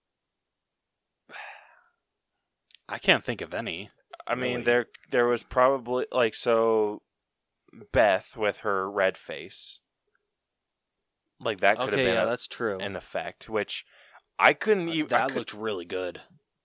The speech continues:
Speaker 2: Did it? It didn't look that good on my
Speaker 1: I thought
Speaker 2: T V.
Speaker 1: it did. It looked f-, oh man, I was watching, well, I mean, <laughs> well, okay, is your, do you have a ten eighty P or a four K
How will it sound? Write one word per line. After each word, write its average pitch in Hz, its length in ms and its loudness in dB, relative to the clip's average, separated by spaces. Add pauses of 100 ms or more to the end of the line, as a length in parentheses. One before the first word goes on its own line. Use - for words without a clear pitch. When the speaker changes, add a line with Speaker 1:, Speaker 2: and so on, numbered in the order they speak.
Speaker 2:
Did 165 260 -2
it? 277 300 -10 (500)
It 180 100 -4
didn't 226 240 -2
look 220 160 -2
that 202 180 -2
good 156 160 2
on 156 140 6
my 147 160 6
Speaker 1:
I 156 180 8
thought 359 160 8
Speaker 2:
T 170 60 4
V. - 20 2
Speaker 1:
it - 60 -2
did. 131 380 -2 (1500)
It 117 160 -2
looked 226 280 -6 (180)
f-, - 260 -8 (520)
oh 104 120 -8
man, 127 240 0
I 139 80 2
was 175 140 2
watching, 107 380 2
well, 127 240 6
I 135 80 6
mean, 165 280 -2
<laughs> - 80 -16
well, 143 460 -8
okay, 147 260 -2
is 131 120 -6
your, 156 520 -6 (1080)
do 123 120 -6
you 135 40 4
have 139 120 2
a 113 340 0
ten 165 180 -2
eighty 196 220 -2
P 220 280 -4
or 131 100 0
a 113 60 -2
four 139 220 -4
K 95 320 -4